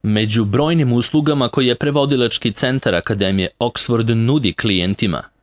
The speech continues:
svakako treba pomenuti i prevođenje sa japanskog jezika na rumunski. I to za bilo koje sadržaje, te kako u pisanom obliku,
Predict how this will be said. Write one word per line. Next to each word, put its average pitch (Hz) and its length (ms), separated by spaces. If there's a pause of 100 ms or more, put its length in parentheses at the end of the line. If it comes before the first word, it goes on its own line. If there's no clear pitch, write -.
svakako 139 640
treba 101 320
pomenuti 85 720
i 131 80
prevođenje 135 640
sa - 180
japanskog 113 640
jezika 107 500
na 104 320
rumunski. 107 680 (920)
I 131 120
to 156 360
za 104 240
bilo 139 360
koje 101 280
sadržaje, 113 580 (480)
te 131 120
kako 117 360
u 87 120
pisanom 82 520
obliku, 101 500